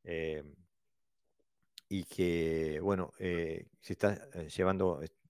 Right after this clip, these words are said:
están, va a salir en estos días. Este, Ariel, por favor, si dije algo incorrecto, escríbeme y lo leo para informar a la audiencia, ¿eh? Eh,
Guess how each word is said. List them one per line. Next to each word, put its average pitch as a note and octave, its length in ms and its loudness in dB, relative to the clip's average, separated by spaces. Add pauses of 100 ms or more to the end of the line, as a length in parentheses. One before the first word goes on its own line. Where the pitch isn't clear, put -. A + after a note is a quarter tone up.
están, - 420 2
va F2 80 8
a - 40 4
salir G2 240 2
en F#2 80 -2
estos F2 240 -2
días. G2 320 -4 (380)
Este, F2 340 -2
Ariel, G#2+ 420 6
por - 140 -4
favor, G#2+ 320 6
si - 200 -4
dije G#2+ 260 2
algo G#2 440 4
incorrecto, G#2+ 600 0
escríbeme G#2 640 2
y G2 120 -4
lo F2 160 0
leo G2+ 400 2 (560)
para E2+ 200 -2
informar F2+ 540 0
a E2 80 -4
la E2 100 -2
audiencia, E2 600 -4
¿eh? E2+ 200 -10 (640)
Eh, F2+ 400 0